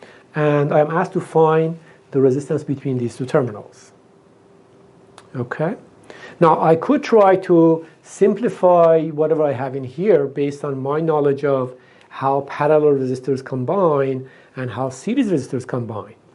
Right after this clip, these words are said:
But sometimes that's not even possible. So we need a general procedure for finding the resistance between these two wires. And the procedure is actually very simple. The procedure is always like this. We apply a voltage source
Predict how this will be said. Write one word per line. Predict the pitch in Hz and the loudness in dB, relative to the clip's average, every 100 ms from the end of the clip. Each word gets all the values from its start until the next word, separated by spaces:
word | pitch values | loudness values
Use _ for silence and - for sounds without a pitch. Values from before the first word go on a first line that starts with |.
| _ - - | _ -20 -4
But | 156 | 0
sometimes | 190 196 220 165 | 0 0 -2 -2
that's | 165 | -2
not | 180 | -2
even | 170 165 | -2 -2
possible. | - 185 240 - - 92 _ _ _ _ _ | -4 -6 -6 -8 -10 -12 _ _ _ _ _
So | - - 156 151 | -4 2 6 4
we | 143 | 2
need | 156 175 | 0 2
a | 170 135 | 4 4
general | 156 165 160 | 2 2 2
procedure | - 139 131 - 208 247 254 226 208 196 | -2 -6 -12 -8 -2 -2 2 4 4 2
for | 190 147 | -2 -8
finding | 123 - 143 139 190 240 196 175 156 | -8 -10 -6 -2 -2 -2 -2 -4 -2
the | 139 | -2
resistance | 127 135 135 208 - 170 131 | 0 0 -2 -6 -6 -8 -8
between | - 131 - 143 135 | -10 -14 -10 -8 -6
these | 120 127 | -8 -8
two | - | -8
wires. | 123 143 95 - - - _ _ _ _ _ - - | -4 -4 -4 -12 -20 -20 _ _ _ _ _ -20 -6
And | 147 | -2
the | 139 | -2
procedure | 135 180 165 | 2 2 4
is | 151 | 2
actually | - 143 | 0 -4
very | 147 | -4
simple. | 143 220 - 127 - _ _ _ _ _ | -2 -2 -4 -10 -14 _ _ _ _ _
The | 139 | -8
procedure | 139 135 156 170 | -8 -4 -2 2
is | 147 | 4
always | 160 151 151 | 6 4 2
like | 143 131 | 0 -2
this. | 175 135 - - _ _ - - | -2 -2 -4 -20 _ _ -18 -8
We | 131 143 | -4 -2
apply | - 135 - 156 143 131 156 220 190 - _ - - | -4 -6 -2 0 2 0 -2 -4 -8 -18 _ -20 -4
a | 160 160 | 2 6
voltage | 170 160 170 170 | 4 4 2 0
source | 160 147 135 214 - - | -2 -2 0 -2 -8 -18